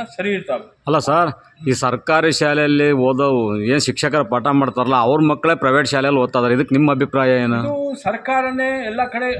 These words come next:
Speaker 1: ಅದು ಹೇಳಿದ್ದೆ ಆದರೂ ಸಹ ಅವರು ಸೇರ್ತಾ ಇಲ್ಲ. ಯಾಕಂದ್ರೆ ಅವ್ರ ಮೇಲೆ ನಂಬಿಕೆ ಇಲ್ಲ ಶಿಕ್ಷಕರಿಗೆ. ನಮ್ಮ ಮಕ್ಕಳು ಇಲ್ಲಿ ಓದ್ತಾ ಅಂತ ಅವ್ರ ನಂಬಿಕೆ ಇಲ್ಲ, ಅವ್ರು ಸೇರ್ತಾರೆ.
Speaker 2: ಯಾಕೆ?
Speaker 1: ಆದರೆ ಕೆಲವು ಶಿಕ್ಷಕರು ಅವರ ಮಕ್ಕಳು ಅವ್ರ ಶಾಲೆಗೆ ಕರ್ಕೊಂಡು ಹೋಗೋ ಶಿಕ್ಷಕರು ಇಲ್ಲಿ ತಾಲೂಕಲ್ಲಿ ಇದ್ದಾರೆ.
Speaker 2: ಹ್ಮ್.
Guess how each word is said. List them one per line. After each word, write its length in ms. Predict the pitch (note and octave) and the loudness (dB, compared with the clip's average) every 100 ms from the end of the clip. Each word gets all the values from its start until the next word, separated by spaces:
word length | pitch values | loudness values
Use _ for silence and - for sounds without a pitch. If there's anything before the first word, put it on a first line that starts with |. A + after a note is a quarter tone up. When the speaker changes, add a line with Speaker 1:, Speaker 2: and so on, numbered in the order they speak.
| A#3+ - | -10 -12
Speaker 1:
ಅದು 120 | F#3 | -12
ಹೇಳಿದ್ದೆ 460 | E3+ D3+ A#3 C4+ B3 | -10 -6 -6 -4 -2
ಆದರೂ 260 | A3+ A3+ A3 | -2 -4 -8
ಸಹ 200 | A3 A3+ A3+ - - | -6 -6 -6 -12 -14
ಅವರು 140 | F3 G3 | -10 -10
ಸೇರ್ತಾ 400 | - A3 A3 G#3+ | -8 -10 -6 -4
ಇಲ್ಲ. 120 | E3 | -4
ಯಾಕಂದ್ರೆ 420 | F3+ A#3+ C4 B3+ A#3+ - - C#3 | -4 -4 -6 -6 -8 -10 -16 -4
ಅವ್ರ 160 | F#3+ C4 | -2 0
ಮೇಲೆ 260 | C#4+ D4 | 2 2
ನಂಬಿಕೆ 320 | D4 C#4+ C#4 C#4+ | 2 0 -4 -4
ಇಲ್ಲ 140 | C4+ E3+ - - - - - - | -2 -2 -4 -14 -18 -20 -20 -16
ಶಿಕ್ಷಕರಿಗೆ. 640 | E3 - B3+ C4+ A#3 B3 | -12 -6 -4 -2 -2 -2
ನಮ್ಮ 260 | C4+ A3 C#4 | -2 -2 -2
ಮಕ್ಕಳು 180 | C4+ D4 | -2 -2
ಇಲ್ಲಿ 120 | C4 | 0
ಓದ್ತಾ 200 | C4 D4 | 2 2
ಅಂತ 120 | D4 | 2
ಅವ್ರ 180 | C4 C#4+ | 0 0
ನಂಬಿಕೆ 360 | A#3+ D4 D4 | -2 -4 -4
ಇಲ್ಲ, 120 | C#4+ D#4 | -2 0
ಅವ್ರು 200 | D#4 C4 | 0 2
ಸೇರ್ತಾರೆ. 540 | C#4+ C#4+ C4 F3+ - D#3 | 0 0 -2 -4 -6 -4
Speaker 2:
ಯಾಕೆ? 120 | D3 A#3 | -2 0
Speaker 1:
ಆದರೆ 560 | B3 B3+ C#4 - - - - - - - | 0 0 0 -2 -12 -20 -20 -20 -14 -4
ಕೆಲವು 340 | G3 C#4 D#4 | 0 2 0
ಶಿಕ್ಷಕರು 600 | B3 C#4 A#3 C#4 C4 C#4 | -2 -6 -2 0 2 2
ಅವರ 280 | B3 A3+ C#4 | 4 4 2
ಮಕ್ಕಳು 360 | C4 C4 C#4 C#4 | 2 0 2 2
ಅವ್ರ 240 | A#3+ C#4+ | 2 0
ಶಾಲೆಗೆ 300 | B3+ C#4 C#4 | 0 0 0
ಕರ್ಕೊಂಡು 320 | B3 B3 C4 | -2 -4 0
ಹೋಗೋ 120 | C4 | 0
ಶಿಕ್ಷಕರು 400 | A3+ B3 B3 C4+ | -2 -6 -4 -2
ಇಲ್ಲಿ 140 | C#4 C4 | -2 -2
ತಾಲೂಕಲ್ಲಿ 320 | B3+ C4 C4+ | -2 -2 -4
ಇದ್ದಾರೆ. 220 | C4+ B3 | -2 0
Speaker 2:
ಹ್ಮ್. 560 | D#3 - - B2 G#2 | -2 -6 -10 -6 -6